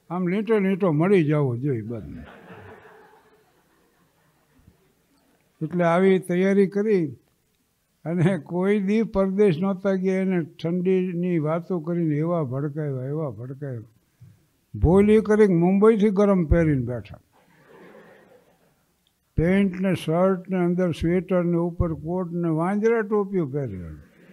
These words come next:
ક્યાંયથી ટાઢ ન ઘૂસી જાય. પગના મોજા તો હતા, પણ છસો રૂપિયાના હાથના મોજા, પોપટિયા રંગના. અમારે તરણેતરના મેળામાં મળે આવું બધું.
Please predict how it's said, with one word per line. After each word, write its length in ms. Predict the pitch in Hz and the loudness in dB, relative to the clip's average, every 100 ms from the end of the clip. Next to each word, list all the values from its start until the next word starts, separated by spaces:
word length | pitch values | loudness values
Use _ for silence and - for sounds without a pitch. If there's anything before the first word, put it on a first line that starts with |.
| - - _ _ | -20 -20 _ _
ક્યાંયથી 360 | 170 185 175 165 | -6 -4 -4 -6
ટાઢ 320 | 170 180 165 | -4 -4 -4
ન 200 | 170 160 | -4 -4
ઘૂસી 380 | 127 156 165 139 | -6 -6 -6 -6
જાય. 260 | 127 101 85 _ _ _ _ _ _ _ _ _ _ _ _ _ | -8 -10 -16 _ _ _ _ _ _ _ _ _ _ _ _ _
પગના 360 | - 190 196 185 | -6 -2 0 0
મોજા 380 | 170 180 190 185 | 2 0 2 0
તો 160 | 170 | 2
હતા, 220 | 196 202 196 | 0 0 0
પણ 160 | 175 | -2
છસો 380 | 143 180 196 202 | -2 -2 0 2
રૂપિયાના 420 | 196 190 196 185 | 2 2 0 2
હાથના 500 | 143 165 180 190 175 | 0 0 -2 -4 -4
મોજા, 380 | 151 156 143 135 | -4 -4 -6 -8
પોપટિયા 560 | 117 165 170 151 156 131 | -6 -8 -6 -6 -4 -2
રંગના. 440 | 143 156 131 98 - _ _ _ _ - - - - - _ _ _ _ _ _ _ _ _ - | 0 0 0 -6 -16 _ _ _ _ -20 -20 -20 -20 -20 _ _ _ _ _ _ _ _ _ -6
અમારે 240 | 165 170 | -4 -4
તરણેતરના 600 | 165 202 208 185 196 185 | 0 0 2 0 0 2
મેળામાં 440 | 160 185 190 165 156 | 2 2 2 2 2
મળે 200 | 175 185 | 0 0
આવું 320 | 151 151 139 | 0 -2 -4
બધું. 260 | 135 185 | -4 -8